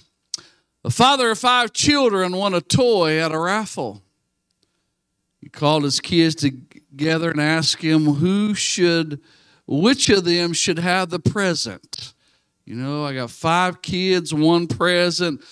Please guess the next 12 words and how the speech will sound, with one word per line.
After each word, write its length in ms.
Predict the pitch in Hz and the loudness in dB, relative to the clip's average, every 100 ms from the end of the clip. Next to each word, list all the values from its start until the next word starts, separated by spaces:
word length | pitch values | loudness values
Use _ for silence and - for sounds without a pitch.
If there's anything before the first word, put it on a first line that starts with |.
| - | 2
Who's 340 | 254 415 392 - | 4 4 2 -2
the 120 | 370 | 2
most 380 | 370 381 - 349 | 4 4 0 -2
obedient?" 920 | 349 359 381 381 359 330 285 208 156 | -2 2 4 4 2 2 2 0 -2
he 180 | 160 170 | -4 -2
said. 640 | - 175 175 202 247 - _ _ _ _ _ _ _ _ | 0 2 2 2 0 -4 _ _ _ _ _ _ _ _
The 100 | - | -20
kids 520 | - 131 135 143 123 | -18 -12 -8 -8 -8
looked 200 | 135 135 | -10 -8
among 400 | 139 135 139 139 | -8 -6 -6 -8
themselves 960 | 139 135 - 143 139 139 139 147 147 - | -8 -8 -8 -6 -4 -2 -2 -2 -4 -6
and, 180 | 95 | -8